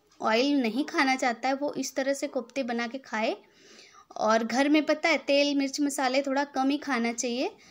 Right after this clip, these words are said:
तो इस तरह से आप लोग बना के खिलाइए, सबको पसंद आएगा।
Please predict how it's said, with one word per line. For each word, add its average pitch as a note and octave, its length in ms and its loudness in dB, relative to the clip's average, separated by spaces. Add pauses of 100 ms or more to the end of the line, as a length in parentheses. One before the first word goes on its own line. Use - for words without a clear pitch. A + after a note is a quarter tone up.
(320)
तो A#3+ 320 0
इस - 180 -4
तरह B3+ 180 0
से C#4+ 120 -2
आप C4+ 200 0
लोग C#4 220 0 (300)
बना A3+ 220 2
के C4+ 160 -4
खिलाइए, B3 460 0
सबको - 360 -6
पसंद A3 420 -4
आएगा। G3+ 300 -4